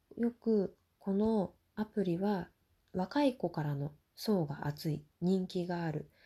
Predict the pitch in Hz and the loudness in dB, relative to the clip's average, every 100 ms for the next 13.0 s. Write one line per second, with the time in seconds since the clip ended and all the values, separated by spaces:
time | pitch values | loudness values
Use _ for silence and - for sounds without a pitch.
0 | _ - 233 269 - 269 247 220 262 233 | _ -2 0 0 -2 0 0 0 -2 -2
1 | 170 156 156 147 170 240 247 202 165 151 | -4 -8 -6 -2 0 2 0 0 -2 -2
2 | 151 151 - 226 208 - - 165 175 180 | -2 -2 4 4 2 -8 -6 -6 -2 -4
3 | 180 _ - 147 - - 185 165 180 165 | -4 _ -6 -6 -6 -8 -6 -6 -6 -4
4 | 170 151 170 156 175 170 160 160 165 185 | -4 -4 -4 -4 -4 -6 -6 -8 -6 -2
5 | 190 165 156 _ _ _ _ _ _ _ | 2 0 -2 _ _ _ _ _ _ _
6 | - - 214 170 254 453 403 226 180 156 | -4 4 4 4 4 4 4 2 4 6
7 | 156 151 151 113 117 143 160 220 - - | 6 6 4 2 -2 0 -2 -4 -12 -6
8 | 151 151 - 139 - - - - 240 - | -4 -4 -4 -8 -8 -14 -10 -8 -6 -4
9 | 403 - 185 175 165 156 - 170 - - | -6 -2 -4 2 0 0 -4 -4 -4 -14
10 | - _ - - 185 175 147 - - 190 | -16 _ -10 -4 -4 -4 -10 -10 -8 -8
11 | - 160 - - _ - 170 185 180 185 | -4 -4 -6 -16 _ 0 2 4 2 2
12 | 170 156 147 156 151 147 - 196 185 185 | 2 0 -2 -4 -6 -8 -2 0 0 -2